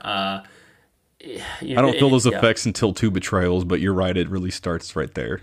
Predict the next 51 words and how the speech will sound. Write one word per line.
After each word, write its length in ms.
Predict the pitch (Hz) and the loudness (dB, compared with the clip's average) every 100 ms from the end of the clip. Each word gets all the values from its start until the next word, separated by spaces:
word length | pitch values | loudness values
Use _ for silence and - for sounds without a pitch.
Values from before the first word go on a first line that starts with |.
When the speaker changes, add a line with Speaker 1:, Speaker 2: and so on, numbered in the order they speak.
| - - | -10 0
Speaker 1:
Well, 180 | 185 180 | 4 4
the 80 | 156 | 2
thing 200 | 202 180 | 2 2
is, 100 | 165 | 4
that's 180 | 190 | 2
what 100 | 165 | 2
makes 220 | 147 147 131 | 2 0 0
it 80 | |
worse 300 | 120 165 190 | 2 2 2
when 60 | 127 | -2
we 40 | |
get 80 | 120 | -6
to 60 | 107 | -6
two 80 | 131 | -6
Betrayals, 400 | 120 139 165 110 | -4 0 2 0
is 140 | 104 | -6
that 180 | 113 113 - | -10 -12 -12
not 180 | 135 127 | -2 2
Speaker 2:
You've 80 | |
Speaker 1:
only 120 | 120 123 | 4 6
Speaker 2:
already 120 | 123 | 6
Speaker 1:
are 20 | |
you 40 | 120 | 4
Speaker 2:
experienced 540 | 120 127 135 123 - | 2 2 4 2 2
it, 80 | 104 | 4
yeah. 380 | 95 104 101 98 | 4 4 4 2
Speaker 1:
You've 200 | 131 147 | 2 2
experienced 600 | 156 - 226 262 202 165 | 2 0 4 4 4 4
the 60 | |
Speaker 2:
Yeah, 60 | 160 | 2
Speaker 1:
repetition. 360 | 175 - 208 - | 2 0 2 2
Speaker 2:
no, 140 | - | 2
Speaker 1:
Now 40 | 202 | 2
Speaker 2:
you're 100 | 202 | 4
Speaker 1:
you're 60 | 175 | 2
Speaker 2:
right. 40 | |
Speaker 1:
repeating 400 | - - 180 175 | 0 0 2 4
it 100 | 165 | 4
again 300 | 143 139 190 | 4 4 2
in, 200 | 180 156 | 2 -2
in 220 | 156 151 | -4 -4
another 320 | 139 147 170 139 | -2 0 2 2
mission 380 | 156 202 160 | 2 2 2
that's 160 | 147 - | 0 -2
the 80 | 135 | -4
same 300 | - 156 139 | 0 2 4
level. 340 | 160 131 92 - | 4 2 -2 -10
It's 100 | - | -12
just 160 | 120 | -6
crazy. 260 | - 156 110 | 0 2 2
But, 260 | 101 107 | -2 -4